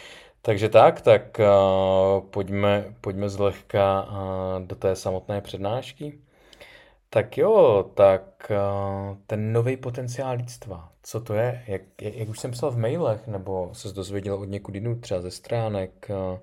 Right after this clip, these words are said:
nebo, a, a,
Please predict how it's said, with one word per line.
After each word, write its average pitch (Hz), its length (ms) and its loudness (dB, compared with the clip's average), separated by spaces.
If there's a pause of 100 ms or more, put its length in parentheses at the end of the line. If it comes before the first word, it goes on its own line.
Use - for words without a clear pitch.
(560)
nebo, 92 840 -2
a, 90 60 -10 (760)
a, 90 220 -14